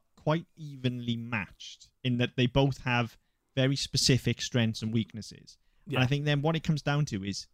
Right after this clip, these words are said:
Speaker 1: as a collective, like, who has more and who's smarter?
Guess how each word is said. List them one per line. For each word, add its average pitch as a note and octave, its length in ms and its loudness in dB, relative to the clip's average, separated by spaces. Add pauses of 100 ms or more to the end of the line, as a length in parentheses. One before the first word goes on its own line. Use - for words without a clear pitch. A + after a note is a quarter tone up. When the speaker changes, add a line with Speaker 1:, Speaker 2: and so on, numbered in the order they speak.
(160)
Speaker 1:
as A#2+ 100 -2
a C3+ 60 -2
collective, C3 800 0 (540)
like, G#2 260 -8 (300)
who C#3+ 180 4
has C3 340 -2
more G#2 440 -6 (760)
and A2+ 100 -8
who's B2 320 -2
smarter? - 720 -8